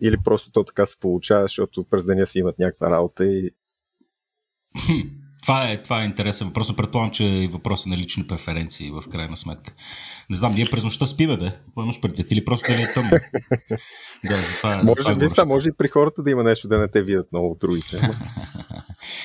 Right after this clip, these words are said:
Speaker 2: Добре, аз да си кажа, моето любимо животно в крайна сметка е совата. Силно съм повлиян от творчеството на Дейвид Линч и совите до ден днешен ме ужасяват,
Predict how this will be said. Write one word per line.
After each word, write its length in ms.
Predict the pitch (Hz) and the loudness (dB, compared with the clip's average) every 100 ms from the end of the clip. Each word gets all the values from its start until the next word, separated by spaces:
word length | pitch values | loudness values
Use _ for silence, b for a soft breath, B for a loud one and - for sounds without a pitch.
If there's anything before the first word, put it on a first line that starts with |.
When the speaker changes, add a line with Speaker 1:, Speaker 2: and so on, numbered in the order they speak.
| B B | B B
Speaker 2:
Добре, 140 | 104 | 4
аз 260 | 131 123 110 | 4 4 0
да 60 | |
си 140 | - 120 | -2 0
кажа, 220 | 127 120 | 0 2
моето 260 | 117 117 120 | 0 0 0
любимо 260 | 92 101 | 0 0
животно 680 | 95 90 95 101 92 85 80 | 0 -2 -4 -2 -2 -2 -6
в 60 | - | -4
крайна 180 | 95 | -2
сметка 320 | 85 92 - 87 | 0 -2 -2 -2
е 60 | |
совата. 440 | - 92 80 - 82 | -2 -2 -2 -4 -4
Силно 260 | 95 82 | -2 -2
съм 160 | - 76 | -2 -2
повлиян 380 | 95 80 85 80 | -2 0 0 -2
от 120 | - | -4
творчеството 480 | 90 85 90 - 90 | -4 -4 -6 -2 -4
на 80 | |
Дейвид 380 | 80 87 80 - | 0 -2 -2 -2
Линч 220 | 101 104 | -2 0
и 40 | 98 | -4
совите 380 | - 101 92 82 | -2 -2 -2 -4
до 120 | 85 | -2
ден 220 | 95 87 | -2 -2
днешен 320 | 85 - 85 | -2 -4 -4
ме 100 | 78 | -6
ужасяват, 680 | 73 71 85 - 71 67 | -6 -6 -6 -6 -6 -8